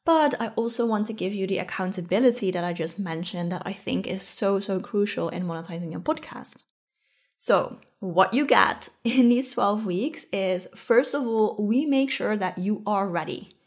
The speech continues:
to monetize your podcast. Your podcast is probably already ready, but you need to be ready too. So we go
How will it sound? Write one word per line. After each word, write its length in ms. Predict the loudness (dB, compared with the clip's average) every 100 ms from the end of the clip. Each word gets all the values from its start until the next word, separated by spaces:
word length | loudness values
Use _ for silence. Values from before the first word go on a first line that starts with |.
| _ _ _ _ _ -4
to 120 | -2
monetize 440 | 0 -2 -4 -8
your 80 | -8
podcast. 680 | -12 -14 -14 -14 -14 -18 -20 _ _ _ -2
Your 100 | 0
podcast 380 | 0 0 -2
is 80 | -2
probably 320 | -4 -4 0
already 360 | 0 2 2 2
ready, 360 | 2 2 0 -2
but 360 | -4 -2 -2
you 360 | -4 0 6 6
need 160 | 6
to 100 | 4
be 120 | 0 0
ready 240 | -2 -2
too. 360 | -4 -4 -4 -8 -18 -20 -20 _
So 400 | 0 0 0 -4 -16 _ -8
we 280 | -2 -2
go 260 | 2 4 6